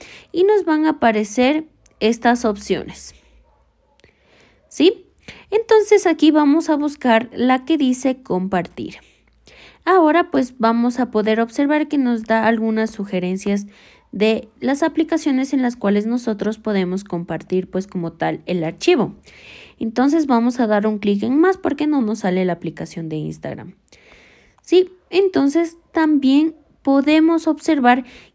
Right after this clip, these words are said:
que tampoco está disponible la aplicación, ¿cierto?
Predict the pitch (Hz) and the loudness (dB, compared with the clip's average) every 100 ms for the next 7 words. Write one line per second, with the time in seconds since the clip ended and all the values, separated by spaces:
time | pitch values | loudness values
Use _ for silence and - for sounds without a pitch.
0 | - 311 339 226 190 180 - 269 277 277 | -2 -2 0 0 0 -2 -2 2 2 2
1 | 247 202 233 - 208 202 208 202 190 185 | -2 0 -4 0 2 2 -2 -2 0 0
2 | 180 190 - 190 151 156 156 160 - 131 | 0 -2 -2 -2 -2 -4 -6 -10 -10 -12
3 | - 269 214 - - _ _ - 180 170 | -4 -2 -2 -4 -14 _ _ -8 -4 -4
4 | - 294 370 | 0 0 0